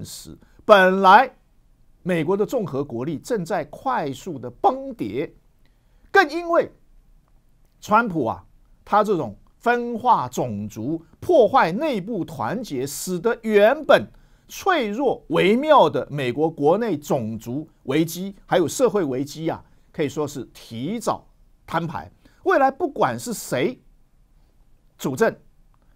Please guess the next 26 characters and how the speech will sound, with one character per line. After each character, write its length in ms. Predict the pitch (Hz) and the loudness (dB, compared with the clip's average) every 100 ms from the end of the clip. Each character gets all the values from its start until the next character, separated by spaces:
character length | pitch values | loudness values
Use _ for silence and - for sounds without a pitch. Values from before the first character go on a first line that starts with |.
| _ | _
美 180 | 139 180 | -4 2
国 140 | 170 214 | 6 4
恐 280 | - 139 | 2 -6
怕 200 | 147 208 | -2 0
要 100 | 208 | 2
花 220 | 175 208 208 | 0 -4 -4
更 400 | - 370 208 175 | 0 0 0 0
多 160 | 202 | 0
的 80 | 185 | -2
时 240 | - 135 | -6 -8
间 240 | 143 170 165 | -6 -4 -2
要 180 | 156 131 | -2 -2
弥 340 | 120 127 202 | -6 -8 -8
平 320 | - 131 135 | -10 -12 -12
伤 320 | 143 233 208 214 | -8 -4 -4 -6
口、 220 | - 101 | -10 -10
弥 220 | 117 170 | -10 -10
平 220 | 175 143 | -10 -12
伤 260 | 156 208 214 | -6 -6 -6
痛， 220 | - 208 - - _ | -8 -10 -12 -20 _
更 240 | 370 302 | 0 0
不 200 | 180 208 | 0 2
要 200 | 294 240 | 4 2
说 320 | 190 262 277 - | 0 -4 -6 -8
川 280 | - - 233 | -8 -4 -4
普 220 | 233 104 | -6 -14